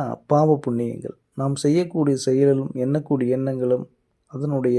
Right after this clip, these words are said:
பிரதிபலிப்பும் அதற்கான எதிர்வினையும் பாவ புண்ணியங்களை கணக்கில் எடுத்துக்கொள்ளக்கூடியதாக இருக்கிறது. முன்னோர்கள் வகுத்து வைத்த சாஸ்திரத்தின்படி ஆன்மாவிற்கு அழிவு கிடையாது. நம் உடல், உயிர்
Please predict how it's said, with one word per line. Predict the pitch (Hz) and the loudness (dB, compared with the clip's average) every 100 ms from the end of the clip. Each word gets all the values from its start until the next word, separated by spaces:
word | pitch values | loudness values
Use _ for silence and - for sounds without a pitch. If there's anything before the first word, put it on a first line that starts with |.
| 120 | 0
பிரதிபலிப்பும் | 135 147 147 131 123 123 131 - | 0 2 2 0 -2 -4 -8 -8
அதற்கான | 120 123 135 139 131 127 | -4 -4 -2 -2 -2 0
எதிர்வினையும் | 123 143 143 127 123 127 139 _ _ _ _ - | 0 0 -2 -2 -4 -8 -14 _ _ _ _ -2
பாவ | 147 147 156 | 4 6 4
புண்ணியங்களை | 131 135 139 131 127 127 131 - _ - | 2 0 0 0 2 2 0 -4 _ -6
கணக்கில் | 139 135 135 | 0 0 0
எடுத்துக்கொள்ளக்கூடியதாக | 127 120 127 120 120 120 127 113 113 120 131 135 139 | -2 -2 -4 -2 -2 -2 -2 0 0 2 0 0 -4
இருக்கிறது. | - 123 117 120 113 - _ _ _ _ _ | -6 -6 -4 -6 -6 -16 _ _ _ _ _
முன்னோர்கள் | 156 170 208 208 180 156 | 2 4 6 4 4 4
வகுத்து | 143 147 143 143 | 4 4 0 0
வைத்த | 143 135 135 135 | 2 0 0 0
சாஸ்திரத்தின்படி | 127 139 139 - 131 135 131 127 123 127 156 214 _ _ _ _ _ - | 2 2 2 0 -2 -2 -2 -4 -2 -2 -2 -6 _ _ _ _ _ 0
ஆன்மாவிற்கு | 143 175 180 165 143 139 - 147 135 | 4 6 4 4 2 -2 -2 2 4
அழிவு | 127 139 139 | 4 2 0
கிடையாது. | 127 117 120 113 - - - - - - | 0 2 0 -2 -8 -20 -20 -20 -14 -4
நம் | 139 135 | -2 0
உடல், | 135 165 202 202 - _ _ | 0 0 -2 -8 -16 _ _
உயிர் | 143 143 151 | 0 0 0